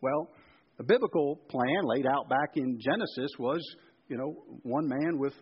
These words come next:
one woman, and Jesus reaffirms that, and the Apostle Paul does in the New Testament. Uh, we see certainly throughout the Old Testament that the people of God opt to, to do what we would call polygamy. A lot of times the kings have multiple wives and so forth.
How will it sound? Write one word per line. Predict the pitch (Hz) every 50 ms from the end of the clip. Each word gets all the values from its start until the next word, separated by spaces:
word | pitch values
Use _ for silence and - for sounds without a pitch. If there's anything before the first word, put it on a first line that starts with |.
| - -
one | 202 143 156 170 165 156 135
woman, | 127 156 214 196 107 95 101
and | 110 113 110
Jesus | 104 117 131 135 139 147 135 -
reaffirms | 143 139 143 139 - 131 143 156 151
that, | 143 147 151
and | 156 120
the | 104
Apostle | 101 - - 123 127 120 - 120 -
Paul | - 131 143 151 135
does | 131 139 156 151 127
in | 131 127
the | 123 120 - - - - - - _
New | - 139 147
Testament. | 143 - 151 151 175 - - 135 117 113 127 - - - - - _ - - - _
Uh, | _ 151 131 127 135 156
we | 151 170
see | 156 - - 196 214 202 - -
certainly | 185 175 156 147 160 170 156 -
throughout | 147 135 143 151 160 160 151 -
the | 147 147
Old | 156 156 151 151
Testament | - 175 175 214 - - 156 131 139 151 151 -
that | 131 120 -
the | 135
people | - _ - 196 180 - 151 131
of | 123 113
God | 135 156 175 185 165 143 - - 143 147 160 170
opt | 165 - - -
to, | - 131 123 117 - - - - _ _
to | - 143 131 127 127 123
do | 135 151 147
what | 135 123 127
we | 143 180
would | 185 147 -
call | 151 135 123
polygamy. | - 127 117 143 202 202 139 110 120 139
A | 160 139
lot | 131 135
of | 135 127
times | - 139 131 120 107
the | -
kings | 107 - - 175 175 156 170 196 180 160 - - _ -
have | 123 117 110
multiple | 110 127 143 147 - - - 143 127
wives | 123 135 147 139 120 131 147 156 151 139
and | 113 107
so | - - 113 113 -
forth. | - 156 180 190